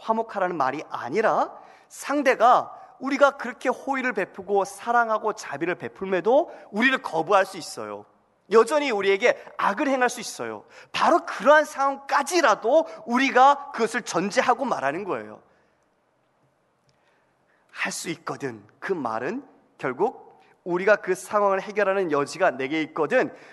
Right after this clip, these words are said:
내가 뭐든 언제든 어떤 사람이든 그 사람과 화목할 것을 하라는 거죠. 이 말씀은 우리가 할 수 없는 상대가 우리를 거부하는 것을 이야기해 두는 그런 전제 속에서 우리에게 말해주고 있는 거예요.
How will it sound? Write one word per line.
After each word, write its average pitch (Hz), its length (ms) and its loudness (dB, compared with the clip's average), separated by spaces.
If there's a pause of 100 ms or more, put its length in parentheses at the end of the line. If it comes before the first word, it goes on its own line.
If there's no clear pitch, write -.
(240)
내가 170 400 2
뭐든 233 760 0
언제든 233 640 2 (100)
어떤 269 420 -2
사람이든 190 640 0
그 - 100 -16
사람과 160 640 0
화목할 226 500 0
것을 180 420 -2 (220)
하라는 202 440 -2
거죠. 117 320 -10 (680)
이 190 140 -4
말씀은 156 600 -2 (440)
우리가 165 240 -2
할 220 180 -2
수 - 160 -6
없는 220 180 0
상대가 190 440 -4
우리를 160 240 -4
거부하는 147 560 -6
것을 147 360 -4 (420)
이야기해 170 500 0
두는 139 400 -4 (180)
그런 208 340 0
전제 135 320 -8
속에서 170 600 -6
우리에게 127 500 -8
말해주고 120 520 -10
있는 160 220 -6
거예요. 101 300 -18